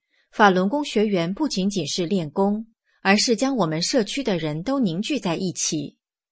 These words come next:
真善忍的精神内涵值得被推广，你们做得非常棒。戴维娜还对中共迫害信仰团体感到非常不理解。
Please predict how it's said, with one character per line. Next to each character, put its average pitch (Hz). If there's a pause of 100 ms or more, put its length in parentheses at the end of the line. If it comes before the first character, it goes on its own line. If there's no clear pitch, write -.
(300)
真 311
善 285
忍 165
的 156
精 262
神 165
内 208
涵 170
值 196
得 202
被 196
推 269
广， 175 (360)
你 196
们 156
做 202
得 160
非 277
常 139
棒。 156 (760)
戴 233
维 185
娜 202
还 180
对 202
中 269
共 220
迫 240
害 202
信 269
仰 160
团 170
体 190
感 185
到 175
非 277
常 -
不 214
理 165
解。 185